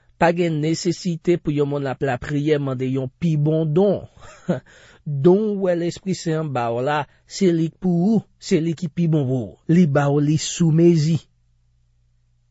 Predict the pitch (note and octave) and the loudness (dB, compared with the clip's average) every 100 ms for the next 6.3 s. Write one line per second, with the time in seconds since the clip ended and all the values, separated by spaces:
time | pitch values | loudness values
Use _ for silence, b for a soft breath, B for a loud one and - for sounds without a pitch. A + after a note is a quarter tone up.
0 | _ _ _ - A2 - A#2 A2+ A#2 A2+ | _ _ _ -12 -10 -8 -8 -6 -6 -6
1 | C3+ C3+ A#2+ - C#3 C3 G#2+ G2 G#2 G#2+ | -4 -4 -6 -6 -6 -6 -8 -8 -8 -8
2 | A2+ A2 G#2+ - - A#2 A2+ - A#2+ - | -8 -8 -10 -10 -10 -10 -10 -8 -8 -6
3 | C3+ C#3 C#3+ C#3+ - _ _ _ _ _ | -6 -4 -4 -6 -10 _ _ _ _ _
4 | _ _ _ _ A2+ A#2 - - C#3 C3+ | _ _ _ _ -10 -10 -8 -4 -4 -4
5 | B2+ B2 A#2+ A#2 - A2+ A#2 G#2+ G#2+ G#2+ | -8 -12 -12 -12 -10 -10 -10 -8 -8 -8
6 | A2+ A2 | -10 -10